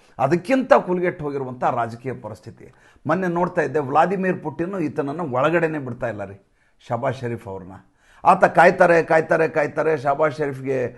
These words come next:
ಆ, ಇನ್ವಿಟೇಷನ್ನೇ ಬರೋಲ್ಲ ಒಳಗಡೆ. ಪಾಕಿಸ್ತಾನದ ಪ್ರಧಾನಿ ರೀ,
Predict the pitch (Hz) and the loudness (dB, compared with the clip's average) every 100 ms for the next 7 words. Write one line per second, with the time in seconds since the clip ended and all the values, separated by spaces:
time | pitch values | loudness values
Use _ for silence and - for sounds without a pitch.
0 | - _ _ 117 120 127 165 165 160 - | -18 _ _ -2 0 2 2 4 2 2
1 | 147 131 131 135 127 120 131 127 135 139 | -6 -4 -2 -2 -2 -2 -4 -4 -4 -6
2 | - _ _ _ _ _ - 226 240 220 | -16 _ _ _ _ _ 0 0 0 -6
3 | 190 170 147 - 117 117 101 82 98 139 | -6 -6 -10 -10 -8 -8 -8 -12 -10 -10
4 | 143 143 | -10 -16